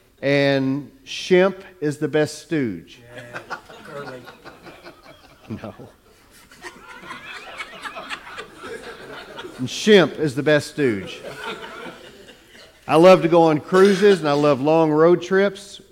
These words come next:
Speaker 1: I am a foodie, and we spent three trips across the country following diners, drive-ins, and dives. I love all kinds of music, and I'm allergic to shellfish. That's Donnie in a nutshell. But you know, even after telling you all that,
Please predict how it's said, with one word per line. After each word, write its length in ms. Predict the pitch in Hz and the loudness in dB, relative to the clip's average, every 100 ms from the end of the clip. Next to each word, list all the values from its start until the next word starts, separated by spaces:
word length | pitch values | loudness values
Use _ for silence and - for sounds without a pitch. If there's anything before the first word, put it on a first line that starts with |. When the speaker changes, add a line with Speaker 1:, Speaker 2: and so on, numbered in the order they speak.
| _ - | _ -4
Speaker 1:
I 120 | 147 | -2
am 100 | 143 | 0
a 80 | 123 | -2
foodie, 580 | - 185 208 214 208 - - - | 2 2 4 0 -4 -10 -14 -6
and 140 | 139 | -2
we 300 | 156 156 139 | 2 2 0
spent 500 | 131 - 156 147 - | -6 -4 -2 -2 -6
three 300 | - 165 180 | -4 0 0
trips 380 | 175 185 180 180 | 0 -4 -4 -6
across 400 | 151 175 165 - | -8 -4 -4 -4
the 80 | 151 | -10
country 440 | - 165 165 165 | -6 -6 -6 -8
following 540 | 151 156 147 131 120 | -4 -4 -4 -4 -6
diners, 460 | 117 139 156 156 135 | -6 -6 -4 -6 -6
drive-ins, 580 | 156 143 147 143 143 135 | -4 -2 -2 -2 -6 -8
and 140 | 127 | -8
dives. 600 | 127 143 151 170 165 - _ _ _ _ _ _ _ _ _ _ | -4 -2 -2 -4 -8 -18 _ _ _ _ _ _ _ _ _ _
I 40 | 127 | -2
love 240 | 127 127 | 0 2
all 180 | 151 160 | 0 0
kinds 300 | 170 160 147 | -2 -4 -4
of 40 | |
music, 380 | 147 151 147 147 | -4 -4 -4 -8
and 80 | 131 | -6
I'm 120 | 127 | -4
allergic 340 | 127 131 127 - | -2 -2 -4 -12
to 60 | |
shellfish. 760 | 117 139 107 - 78 71 - - _ _ _ _ _ _ | -10 -6 -6 -8 -16 -16 -20 -20 _ _ _ _ _ _
That's 180 | 117 - | -16 -8
Donnie 340 | 120 123 123 | -4 -4 -4
in 100 | 117 | -4
a 40 | |
nutshell. 560 | 113 113 - 95 85 67 _ _ _ _ _ _ _ - - _ _ _ _ _ _ _ _ _ _ _ _ _ _ _ - | -6 -8 -10 -14 -14 -16 _ _ _ _ _ _ _ -20 -20 _ _ _ _ _ _ _ _ _ _ _ _ _ _ _ -14
But 160 | 139 | -6
you 40 | 202 | 0
know, 120 | 196 | 2
even 200 | 220 220 | 2 0
after 220 | 214 156 | -4 -6
telling 380 | - 175 208 170 | -6 -4 -2 -2
you 120 | 143 | -2
all 200 | 170 208 | -2 -4
that, 420 | 127 107 110 - | -4 -6 -8 -14